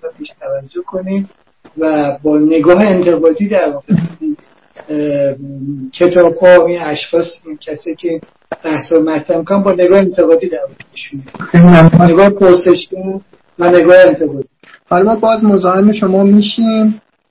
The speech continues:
Speaker 2: اه، امیدوارم بازم، اه، از صحبت‌های خوبتون استفاده کنید. فقط عزیزانی هم که، اه، این فایل رو می‌بینن، اه، این فایل هم در اینستاگرام سرانت سیو می‌شه، هم روی سایت میاد با خلاصهٔ همین گفتگو و، اه، رفرنس هایی که، اه، لازمه ارائه بشه.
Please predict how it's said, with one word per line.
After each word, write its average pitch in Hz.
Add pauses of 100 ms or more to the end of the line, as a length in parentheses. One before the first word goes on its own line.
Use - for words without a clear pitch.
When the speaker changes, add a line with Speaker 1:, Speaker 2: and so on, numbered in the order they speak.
Speaker 2:
اه، 165
امیدوارم 180
بازم، 190
اه، 165
از 160
صحبت‌های 165
خوبتون 185
استفاده 170
کنید. 220
فقط 202
عزیزانی 196
هم 208
که، 202 (260)
اه، 170
این 175
فایل 175
رو 175
می‌بینن، 175
اه، 175
این 190
فایل 185
هم 185
در 175
اینستاگرام 165
سرانت 175 (120)
سیو 170
می‌شه، 165 (440)
هم 180
روی 180 (160)
سایت 202
میاد 202
با 190
خلاصهٔ 185
همین 190
گفتگو 185
و، 180
اه، 160
رفرنس 165
هایی 202
که، 220 (300)
اه، 190
لازمه 196
ارائه 190
بشه. 190